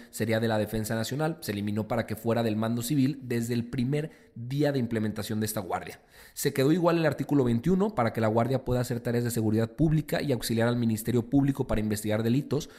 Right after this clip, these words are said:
cosa que es sumamente criticada. De hecho, la oficina de la Alta Comisionada para los Derechos Humanos de la onu y la Comisión Nacional de Derechos Humanos estaban en contra de que este artículo se quedara igual.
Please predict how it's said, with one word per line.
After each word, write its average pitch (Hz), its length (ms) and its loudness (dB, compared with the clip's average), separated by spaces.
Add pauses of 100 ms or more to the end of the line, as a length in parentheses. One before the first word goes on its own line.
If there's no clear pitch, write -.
(140)
cosa 123 280 0
que 123 100 -2
es - 180 -4
sumamente 143 800 0
criticada. 123 560 0
De 120 80 2
hecho, 120 160 2
la 127 80 4
oficina 127 420 -2
de 127 80 2
la 113 80 2
Alta 107 160 -2
Comisionada 107 640 0
para 101 160 0
los 98 260 -2
Derechos 101 340 -4
Humanos 110 360 0 (260)
de 101 140 -2
la 98 140 4
onu 131 420 4
y 107 80 0
la 101 160 -2
Comisión 104 340 -4
Nacional 117 300 0
de 120 80 4
Derechos 113 320 0
Humanos 113 260 -2
estaban 117 320 0
en 110 180 -2
contra 135 480 0 (200)
de 107 160 -4
que 117 80 -2
este 110 160 -2
artículo 110 340 -2
se 104 160 -6
quedara 101 320 0
igual. 143 400 0